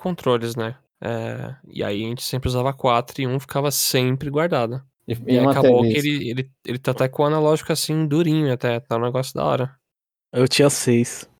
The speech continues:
Speaker 3: É. Eu tinha
Speaker 1: Você
Speaker 3: quatro
Speaker 1: ganha-
Speaker 3: cin-, eu tinha quatro cinzas e um, e um verde e vermelho.
Speaker 1: Ah, o... acho que o último que eu tinha é paralelo, que tinha os botão turbo. Aí não durou muito tempo.
Speaker 2: <laughs> É, eu acho que a Nintendo lançou esse aí.
Speaker 1: Não, mas eu tinha um azul, cinza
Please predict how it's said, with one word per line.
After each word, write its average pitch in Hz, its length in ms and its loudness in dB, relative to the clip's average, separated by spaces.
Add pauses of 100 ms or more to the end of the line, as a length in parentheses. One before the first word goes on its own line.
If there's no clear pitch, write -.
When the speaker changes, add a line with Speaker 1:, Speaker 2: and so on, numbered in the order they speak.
(140)
Speaker 3:
É. 117 180 -6 (540)
Eu 120 80 -8
tinha - 200 -2
Speaker 1:
Você - 60 -6
Speaker 3:
quatro 131 260 2
Speaker 1:
ganha- 127 140 2
Speaker 3:
cin-, - 240 -2 (360)
eu 123 120 0
tinha 120 160 0
quatro 131 380 2
cinzas 131 640 0
e 135 80 4
um, 127 360 0
e 135 120 0
um 127 160 2
verde 120 300 2
e - 20 0
vermelho. 117 500 0 (460)
Speaker 1:
Ah, 170 360 2
o... 135 220 -2 (220)
acho 151 220 0
que - 80 -8
o - 20 0
último 151 220 -4
que - 60 -4
eu 151 40 2
tinha 151 180 -2
é 143 40 0
paralelo, 123 520 0
que - 120 -16
tinha 123 240 -6
os 123 80 -4
botão 127 320 -4
turbo. 120 340 -6 (280)
Aí 117 140 -4
não 123 140 -4
durou 123 220 0
muito - 120 -2
tempo. 185 340 4 (200)
Speaker 2:
<laughs> 220 220 -10
É, 123 100 4
eu 120 40 6
acho 120 160 2
que - 40 -2
a 143 40 0
Nintendo 147 320 0
lançou 156 320 2
esse 120 200 2
aí. 110 220 0 (460)
Speaker 1:
Não, 127 240 -8 (240)
mas 127 160 0
eu 131 60 0
tinha 151 200 0
um 147 100 4
azul, 143 500 2
cinza 190 1080 -4